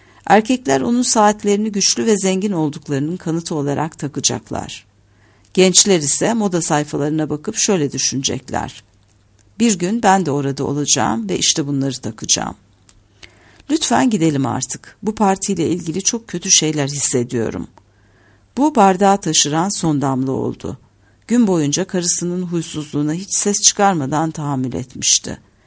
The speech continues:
Yeni mesajlar gelip gelmediğine bakmak için ikide bir cep telefonunu açıyordu. Hamit gerçekten garip bir şeyler döndüğünü düşünmeye başlamıştı artık.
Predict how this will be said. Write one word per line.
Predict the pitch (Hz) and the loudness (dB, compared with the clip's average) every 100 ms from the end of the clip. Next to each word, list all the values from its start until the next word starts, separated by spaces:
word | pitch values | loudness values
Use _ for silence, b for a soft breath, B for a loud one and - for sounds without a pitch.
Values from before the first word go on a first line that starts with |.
| b b b b b b 220 | b b b b b b 4
Yeni | 269 | 6
mesajlar | 277 185 196 175 175 190 | 6 6 4 2 2 0
gelip | 202 185 190 - | 0 -2 -4 0
gelmediğine | 196 196 147 143 139 147 | 2 2 0 -2 -2 -2
bakmak | 143 147 160 - | -4 -4 -8 -6
için | - 151 | -2 -2
ikide | - 208 185 180 | -2 -4 -2 0
bir | 175 180 | -2 0
cep | 190 190 | 0 0
telefonunu | 139 135 135 123 127 127 | -4 -4 -6 -6 -4 -6
açıyordu. | 120 - 131 - 117 - - - b b b b b | -2 0 0 -4 -8 -10 -12 -14 b b b b b
Hamit | - 208 226 254 | 0 2 2 2
gerçekten | 240 240 - 175 - 185 190 | 2 4 2 -2 -2 -2 0
garip | 180 185 165 | 0 -2 -2
bir | |
şeyler | 165 - 156 156 160 143 | 2 2 2 0 -2 -2
döndüğünü | 139 135 147 165 | -2 -2 -2 -4
düşünmeye | 147 - 139 139 143 | -2 -2 0 0 -2
başlamıştı | - 147 - - 139 - - | -2 -2 -2 -4 -2 -2 -2
artık. | 85 135 - - - | -4 -6 -10 -14 -16